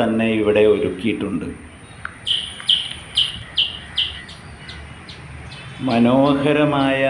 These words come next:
ഇരിപ്പിടങ്ങളും അതുപോലെ തന്നെ വിശ്രമ കേന്ദ്രങ്ങളും ഇവിടെ ഉണ്ട്. വളരെ നിശബ്ദത ഉള്ള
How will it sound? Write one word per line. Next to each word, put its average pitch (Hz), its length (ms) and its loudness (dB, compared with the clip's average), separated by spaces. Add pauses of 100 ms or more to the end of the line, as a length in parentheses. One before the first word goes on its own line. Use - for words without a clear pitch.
(760)
ഇരിപ്പിടങ്ങളും 127 960 4
അതുപോലെ 113 500 2
തന്നെ 117 320 2
വിശ്രമ 120 420 2 (200)
കേന്ദ്രങ്ങളും 113 720 2
ഇവിടെ 101 260 4 (120)
ഉണ്ട്. 85 200 -2 (4000)
വളരെ 113 380 4 (140)
നിശബ്ദത 135 840 2 (360)
ഉള്ള 113 180 4